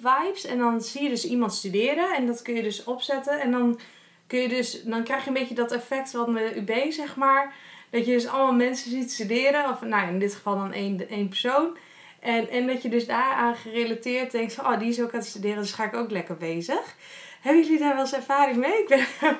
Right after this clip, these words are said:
wel nieuwsgierig naar. Eh, ik zag dat voorbij komen. Ik dacht, "Ja, eigenlijk is dat een mooie vervanging voor de U B die nu, <laughs> nu dus dicht is." Eh, om mensen om je heen te verzamelen die ook bezig zijn met studeren.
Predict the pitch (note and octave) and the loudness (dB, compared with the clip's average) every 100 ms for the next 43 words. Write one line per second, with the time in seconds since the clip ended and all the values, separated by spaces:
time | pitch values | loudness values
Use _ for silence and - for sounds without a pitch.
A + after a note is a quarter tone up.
0 | - B3+ C4 B3+ A#3+ - C#4 G3 F3 F3+ | 0 0 0 -2 -4 -6 -4 -4 -8 -8
1 | F3+ A#3 - - - - - - - A#3 | -6 -6 -10 -18 -18 -18 -20 -12 -4 -2
2 | A#3 B3+ - D4+ C#4 - G3+ G3+ D4 E4+ | -2 -2 0 -2 -2 -6 2 4 4 4
3 | C#4+ C4+ C4 - F4+ F#4 - C4+ E4+ D#4 | 2 2 0 0 4 6 6 2 0 -2
4 | C#4+ B3+ C4 B3+ - - - - - G#3 | -4 -4 -6 -6 -14 -20 -20 -20 -8 -2
5 | A#3+ D4+ D4+ - B3 C#4 C#4+ C4+ A#3+ A#3 | 0 2 0 -2 2 6 6 4 -2 -2
6 | A3 - A#3 C4 C#4+ A#3 A3 A#3 B3 F#3+ | -2 0 4 6 6 4 4 6 4 2
7 | - - C4 C4 A#3+ G#3 F#3+ C#4 D#4 - | -6 -6 0 0 2 0 0 -2 -2 -4
8 | F#3+ A3 A#3+ - - - - - - B3 | -4 -4 -6 -10 -18 -18 -18 -18 -8 -4
9 | A#3+ - B3+ C4+ C4+ C#4 C4+ A#3 A3 A3+ | -2 -2 -2 0 2 0 0 -2 0 0
10 | C#4 C#4 - G#3+ G#3 G3+ G3 - A3+ A#3+ | -2 -6 -6 -2 -2 -2 -4 -6 -4 -4
11 | G3+ G3+ G3 - F#3+ F#3 F#3 - F#3 A3 | -2 -2 -4 -4 -2 0 -2 -4 -4 -2
12 | G3 D#3+ A#3+ | -2 -4 -6